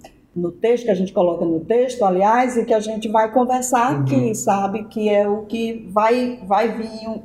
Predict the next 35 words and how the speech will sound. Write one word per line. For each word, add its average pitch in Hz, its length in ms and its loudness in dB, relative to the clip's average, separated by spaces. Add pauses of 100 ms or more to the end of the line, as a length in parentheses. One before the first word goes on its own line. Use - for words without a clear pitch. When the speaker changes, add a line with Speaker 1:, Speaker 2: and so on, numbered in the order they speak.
(180)
Speaker 1:
pouquinho 208 340 2
aí 247 100 2
mais 240 240 2
na 254 200 0
frente, 202 280 2
principalmente 202 560 -2
com 220 80 2
a 220 120 2
Zilda. 214 400 0
Ela 175 120 0
vai 180 180 0
tocar 175 280 -2
muito 233 400 0
nesse 208 340 -2
confronto 160 840 0
aí, 151 200 -4
né? 165 240 0 (1000)
Speaker 2:
Só, 196 100 -2
só 185 140 -2
um 190 40 0
detalhe, 180 200 0
eu 160 60 0
só 156 140 0
falei 165 320 0
dessa 160 160 -8
questão 147 200 -2
do 139 60 2
Ocidente 156 400 -2
porque, 147 320 -2 (480)
é, 135 60 -2
essas 151 220 -4
características 156 680 -2
que 180 60 -2
você 165 40 -2
falou 139 480 0